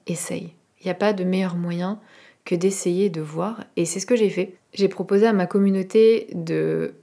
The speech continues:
les accompagner, d'accompagner trois personnes pendant trois mois, gratuitement, en sachant que je suis débutante et que j'ai énormément de choses à apprendre, que ça sera les premières personnes que j'accompagne.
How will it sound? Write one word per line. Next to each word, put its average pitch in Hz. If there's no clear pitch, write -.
les 180
accompagner, 165
d'accompagner 180
trois 226
personnes 208
pendant 190
trois 202
mois, 170
gratuitement, 196
en 170
sachant 185
que 196
je 165
suis 165
débutante 175
et 170
que 170
j'ai 156
énormément 185
de 170
choses 180
à 160
apprendre, 196
que 180
ça 165
sera -
les 160
premières 202
personnes 180
que 175
j'accompagne. 165